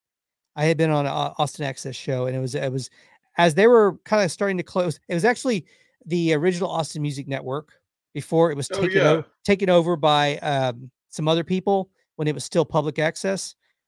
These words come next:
Speaker 1: I did a show and I made a joke about the takeover, where it was gonna be going. And it was, again, it was me. I was trying to be funny. I was being a cha-, I was, I was in character.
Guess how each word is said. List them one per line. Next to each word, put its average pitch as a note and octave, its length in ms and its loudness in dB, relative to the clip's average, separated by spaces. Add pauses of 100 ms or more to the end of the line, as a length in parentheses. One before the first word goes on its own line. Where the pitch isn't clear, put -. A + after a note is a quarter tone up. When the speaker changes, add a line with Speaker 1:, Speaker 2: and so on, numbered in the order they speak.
Speaker 1:
I E3+ 120 0
did G3 140 4
a - 20 -4
show F#3 280 2
and F3+ 80 0
I F3+ 40 -2
made F#3 160 -2
a G#3+ 40 -6
joke D4 260 4
about D#3 260 -2
the F#3 60 -14
takeover, E3+ 460 -4 (580)
where E3 180 -4
it F3 100 -8
was D#3+ 120 -8
gonna E3 180 -6
be D#3 140 -10
going. G3 400 -2 (520)
And F3+ 140 2
it F3 60 0
was, F#3 100 -4
again, F#3 260 2
it D3 40 2
was C3 100 -2
me. D#3 180 2
I D3 60 0
was C3 100 -4
trying C#3+ 180 0
to C3+ 60 -4
be C#3 160 -2
funny. C3 340 -6
I C#3 40 -6
was B2+ 80 -8
being C3 160 -8
a - 20 -16
cha-, - 140 -16
I C3+ 40 -14
was, C3 120 -8
I C3 40 -4
was B2 160 -10
in D3 120 -4
character. D3 640 0